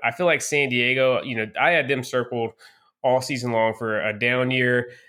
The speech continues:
I think they're, you know, I know you disagreed. You thought Kellen Moore was gonna be a difference maker, but I, I saw this being a rough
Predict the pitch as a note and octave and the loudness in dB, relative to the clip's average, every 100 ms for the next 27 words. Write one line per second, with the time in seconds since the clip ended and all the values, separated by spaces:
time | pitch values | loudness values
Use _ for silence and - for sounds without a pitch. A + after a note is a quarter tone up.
0 | _ A#2 B2 B2+ C3 B2 A#2+ G2+ - B2+ | _ -4 -2 -2 0 2 0 -4 -4 -2
1 | A2+ A#2 A#2 C3+ C3 B2+ B2 A#2+ B2 A#2+ | -2 0 0 2 0 0 -4 -4 -4 -4
2 | A#2 B2+ - C3 A#2 A#2 A#2+ A2+ A2+ A#2 | -2 -2 0 0 0 0 0 -2 -4 -4
3 | A#2 G#2 A2+ - A2 B2 A#2 A2 G#2+ G2 | -4 -4 -6 -6 -4 -2 -2 -2 0 2
4 | B2 B2+ - B2+ D3 - C3 B2 A#2 B2+ | 2 0 -2 0 0 2 2 0 -2 -2
5 | A2+ G#2+ | 0 0